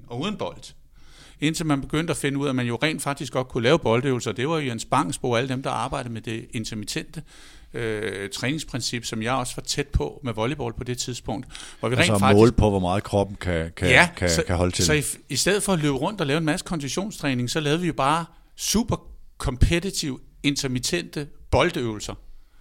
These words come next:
Speaker 1: men hvor pulsen var meget høj. Og samtidig med, at vi kom i
Speaker 2: Mm.
Speaker 1: vanvittig god form, var det voldsomt sjovt at spille, og i øvrigt var det meget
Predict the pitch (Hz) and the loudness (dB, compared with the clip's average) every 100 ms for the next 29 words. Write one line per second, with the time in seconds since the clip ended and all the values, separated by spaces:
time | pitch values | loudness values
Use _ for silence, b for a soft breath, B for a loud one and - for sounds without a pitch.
0 | - - - 147 131 127 147 143 147 113 | -20 -14 -6 -2 -2 -2 -8 -10 -10 -8
1 | 117 135 156 - - b b b b 127 | -8 -8 -10 -12 -20 b b b b -6
2 | - - - 175 202 214 156 135 127 - | -2 4 6 6 4 2 2 0 -2 -2
3 | 135 113 98 135 247 214 151 123 113 - | -2 0 0 0 2 0 0 -4 -4 -4
4 | 104 - 123 123 123 101 120 196 - 185 | -6 -2 0 2 0 0 2 2 2 -2
5 | - 139 135 - 110 127 131 113 127 151 | -2 -4 -6 -4 -2 -2 0 2 2 2
6 | 127 110 104 151 | -2 0 2 0